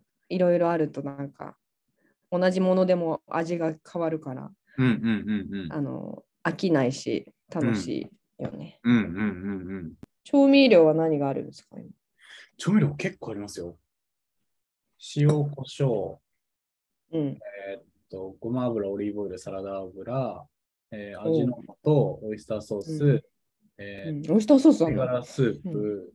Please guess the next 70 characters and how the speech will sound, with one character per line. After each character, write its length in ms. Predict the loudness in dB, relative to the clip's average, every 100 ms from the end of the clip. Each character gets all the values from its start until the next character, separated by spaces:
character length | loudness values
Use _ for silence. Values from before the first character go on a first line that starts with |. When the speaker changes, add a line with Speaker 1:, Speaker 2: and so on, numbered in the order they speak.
| _ -12
Speaker 1:
ん。 20 |
Speaker 2:
め 100 | -10
ん 140 | -10
つ 160 | -10 -4
ゆ、 140 | -2
Speaker 1:
う 200 | 0 -2
ん。 40 | -10 _ _ _ _ _ _ _ _ _ _ _ _
Speaker 2:
結 140 | 0
構 100 | 0
買 120 | -6 -4
っ 20 |
た 100 | -6
ん 20 |
で 60 | -6
す 100 | -12
よ。 80 | -14 _ _ _ _
Speaker 1:
す 180 | -6 0
ご 180 | 4 4
い 40 |
ね。 280 | 2 -4 -12 _ _ -18 -4 6
オ 100 | 8
イ 60 |
ス 100 | 8
タ 80 | 8
ー 120 | 8
ソ 160 | 10 8
ー 20 |
ス 120 | 10
あ 80 | 6
る 100 | 6
ん 60 | 2
だ。 180 | -2 -6 -18 -20 2
Speaker 2:
<laughs> 120 | 4 6
オ 120 | 4
イ 60 |
ス 40 | 6
タ 100 | 6
ー 40 |
ソ 180 | 8 6
ー 20 |
ス 140 | 6 4
は 140 | 6
そ 120 | 4
の 80 | 0
ピ 300 | 2 6 6
ー 20 |
マ 160 | 6 4
ン 60 | 2
の 100 | 0
豚 260 | 4 4
バ 120 | 6
ラ 100 | 6
の 80 | 6
や 100 | 2
つ 80 | 0
に 100 | -6
必 140 | -4
要 60 | -4
だ 80 | -4
っ 20 |
た 80 | -6
か 80 | -8
ら 60 |
買 120 | -8
っ 40 | -4
た 100 | -6
ん 40 |
で 60 | -6
す 80 |
よ。 140 | -10